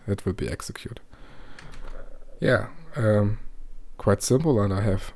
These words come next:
found out it earlier, but I didn't search for it.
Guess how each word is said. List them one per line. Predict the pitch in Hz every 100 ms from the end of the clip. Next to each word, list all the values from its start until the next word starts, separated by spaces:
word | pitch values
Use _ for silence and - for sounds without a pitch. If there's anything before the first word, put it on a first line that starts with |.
| 135
found | - 113 101
out | 95 92
it | 95 - - - - - - - - - 127 -
earlier, | - 135 147 143
but | 139 110 107 110 - - - - - - - - - - - -
I |
didn't | 110 104 104
search | - 110 107
for | - 104
it. | 101